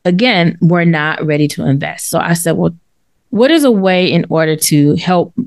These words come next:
the people in the community that I love and that I serve be prepared?" So I met with my pastor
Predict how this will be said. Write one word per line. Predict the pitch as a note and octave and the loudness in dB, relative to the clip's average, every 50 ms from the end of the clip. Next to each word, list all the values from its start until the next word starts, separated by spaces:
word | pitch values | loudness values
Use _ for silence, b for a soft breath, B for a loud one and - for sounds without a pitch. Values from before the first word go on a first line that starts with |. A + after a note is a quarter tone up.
| - - - _ _ | -8 -14 -18 _ _
the | F3 E3+ | -4 -4
people | D#3+ - G3+ F#3 E3+ F3+ | 0 0 0 0 2 2
in | E3 D#3+ | 2 2
the | D#3 - | 2 2
community | - E3 E3 E3 E3+ D#3+ D#3 D3+ C#3+ | 2 2 4 4 4 4 4 2 2
that | C#3+ C#3+ | 2 0
I | C#3+ D3+ D#3 | 0 0 2
love | D3+ D3 - - D#2 - B1+ - - - | 0 0 0 0 0 0 -2 -4 -6 -2
and | - D#3 D3 | 0 0 0
that | C#3+ C#3+ | 2 0
I | C#3+ D3+ D#3 | -2 -2 -4
serve | - - C3+ B2+ A#2 - - - E3+ E3+ _ _ b b b b _ _ | -4 -4 -4 -2 -2 -2 -2 -4 -6 -8 _ _ b b b b _ _
be | - E3 | -2 -2
prepared?" | D#3+ - E3 D3+ - - D3+ C3+ C3 C#3+ - E2 - - | 0 0 -2 0 0 0 0 0 0 -2 -4 -4 -4 -6
So | - - - D3+ C#3+ C#3+ C#3+ C#3 C#3 - - | -4 -2 0 0 2 2 2 2 0 -2 -4
I | D#3+ D#3+ D#3 D3+ D3+ D3+ D3 E3 b b b b b _ _ _ - | -4 -4 -2 -2 -2 -2 -2 -4 b b b b b _ _ _ -2
met | E3 E3+ C#3+ - | -2 0 0 0
with | F3 D#3 | 0 -2
my | E3 D3 | -2 -4
pastor | - - - F4 F#4 F4+ F4 - - - - D#4+ E4 E4 D#4 C#4+ | -4 -4 -4 -4 -2 -2 -4 -4 -2 -2 -2 0 0 -2 -2 -4